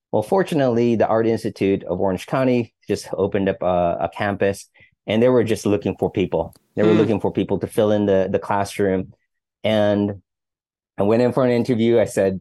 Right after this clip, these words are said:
Speaker 1: to them, basically, I was like, "I've only been in the industry for eight years. I've learned all these things. I've no certification into teaching, uh, but I'm willing to,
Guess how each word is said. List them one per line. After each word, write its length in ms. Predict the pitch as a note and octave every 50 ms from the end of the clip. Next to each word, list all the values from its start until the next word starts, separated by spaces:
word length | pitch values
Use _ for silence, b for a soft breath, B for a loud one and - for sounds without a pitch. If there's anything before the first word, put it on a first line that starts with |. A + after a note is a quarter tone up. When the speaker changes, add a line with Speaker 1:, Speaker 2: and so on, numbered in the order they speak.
| - -
Speaker 1:
to 100 | A2+ G2
them, 240 | G2 G#2 G2+ G2 F#2
basically, 420 | G2 G2 - - G2+ - G2+ F#2
I 40 | F2
was 100 | E2+ F#2+
like, 140 | F2+ - -
"I've 140 | D#2+ F2+
only 220 | G2+ A2 A2+ A#2 A2
been 180 | G#2+ A#2 A2
in 120 | A2 G#2+ G#2
the 80 | G2+
industry 560 | G2+ G#2 G2+ G#2 G2 - - - G#2 G2+ G2+ F#2+
for 420 | - - F#2+ F#2+ F#2+ F#2 G2 -
eight 180 | - G#2+ A2 -
years. 540 | A2 A2+ A#2 A#2 A#2 A#2+ A#2 - - - - -
I've 160 | F2+ F2+ F2+ F2+ F2+
learned 320 | G2 G2 G2+ G#2 G#2+ G#2+
all 140 | G#2+ A2 A2
these 220 | G#2+ A2 G#2+ -
things. 360 | - G#2 G2+ G2+ G#2 - - B B B B B B B B _
I've 320 | - G#2 G#2+ G#2 G2+ A2 A#2+ - _ _ _ _ _ _
no 340 | A#2+ A2+ G#2+ A2+ B2 B2+ B2+
certification 760 | B2 - B2+ A2+ - A#2 G2+ - - A2 G#2+ G2+ - A#2+ G#2
into 200 | G2+ G2 G2+ G2+
teaching, 600 | F2+ - A2 G#2 F2+ - - G2+ F#2+ F#2+ G2 - _ _ _ _ _ _ _ _ -
uh, 520 | G#2 G2+ G2+ G2 G2+ G2 G2+ G#2 G#2 G#2
but 340 | G2 F#2+ A2+ G#2 G#2 G2+ -
I'm 160 | - G#2+ A2+ G#2+
willing 260 | A2+ A#2 A2+ A2+ G#2
to, 120 | - G2+